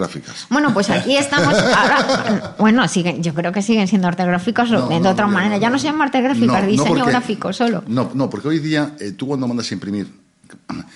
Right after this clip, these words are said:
Speaker 1: lo que es un, lo, te van, es, ellos imprimen lo que tú le des.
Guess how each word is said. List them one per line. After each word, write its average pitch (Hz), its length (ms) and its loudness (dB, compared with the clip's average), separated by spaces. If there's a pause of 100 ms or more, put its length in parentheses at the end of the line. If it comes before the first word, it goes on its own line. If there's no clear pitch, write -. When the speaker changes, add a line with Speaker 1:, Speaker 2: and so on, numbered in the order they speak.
(140)
Speaker 1:
lo 90 140 -10
que 113 100 -4
es - 200 -8
un, 107 460 -2
lo, 82 80 -14
te - 180 -8
van, 117 100 -2
es, 110 180 -6
ellos 127 280 -4
imprimen 131 260 2
lo 120 60 0
que 92 60 -2
tú 87 100 -6
le 78 80 -8
des. - 280 -16